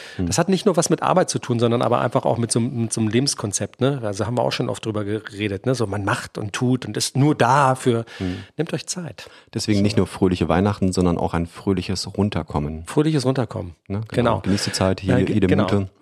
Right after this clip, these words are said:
Speaker 1: mit den
Speaker 2: Ähm.
Speaker 1: Liebsten und trinkt Glühwein, esst, äh, ordentlich, ne? Und,
Speaker 2: Trinkt, was
Speaker 1: ähm,
Speaker 2: ihr wollt.
Speaker 1: ja, natürlich.
Speaker 2: Trinkt auch
Speaker 1: Am,
Speaker 2: ein
Speaker 1: am Ende auch, was man will, aber
Speaker 2: Aber auch
Speaker 1: Glühwein.
Speaker 2: Glühwein.
Speaker 1: Genau. <laughs> Zwischendurch Wasser
Speaker 2: Ähm,
Speaker 1: natürlich. Mhm.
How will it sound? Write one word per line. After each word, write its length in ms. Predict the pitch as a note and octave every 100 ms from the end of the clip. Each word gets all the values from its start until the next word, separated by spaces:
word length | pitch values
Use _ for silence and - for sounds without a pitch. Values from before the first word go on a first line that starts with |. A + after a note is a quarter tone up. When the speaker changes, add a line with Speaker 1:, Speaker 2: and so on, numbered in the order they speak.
| _ - - -
Speaker 1:
mit 120 | B2+
den 80 | G2
Speaker 2:
Ähm. 40 |
Speaker 1:
Liebsten 500 | G#2+ A2 - G2 F#2+
und 480 | - F2 E2+ - - - - - - -
trinkt 200 | B2+ G#2+
Glühwein, 540 | F#2+ G2 F#2+ F2+ F2 -
esst, 340 | G#2+ - -
äh, 40 | F2+
ordentlich, 760 | G2+ F#2+ G2 F#2+ F#2 F2+ -
ne? 280 | G2 G#2+ G#2+ -
Und, 360 | F2+ F2+ -
Speaker 2:
Trinkt, 260 | - F#3+ F3+
was 140 | F#3
Speaker 1:
ähm, 80 | G3
Speaker 2:
ihr 40 | D#3+
wollt. 420 | G3+ B2+ - - _ _
Speaker 1:
ja, 180 | - D#2
natürlich. 260 | D#2+ - -
Speaker 2:
Trinkt 220 | D#3+ D#3
auch 40 |
Speaker 1:
Am, 60 | C#3+ D3+
Speaker 2:
ein 40 |
Speaker 1:
am 100 | D3
Ende 200 | - G2+
auch, 260 | F2+ - -
was 160 | - -
man 140 | D2+
will, 160 | D2 C#2+
aber 220 | - C#2+ - _ _ _ -
Speaker 2:
Aber 200 | B2 D#3+
auch 140 | E3
Speaker 1:
Glühwein. 280 | D#3+ A#2 B2+ -
Speaker 2:
Glühwein. 280 | A#2 - -
Speaker 1:
Genau. 220 | G2 F2
<laughs> 1300 | - - - - - - - - - - - - -
Zwischendurch 420 | - B2 G#2+ F2 -
Wasser 260 | D2+ D2+
Speaker 2:
Ähm, 60 | C#2+
Speaker 1:
natürlich. 460 | C#2+ - C2+ - -
Mhm. 160 | A#2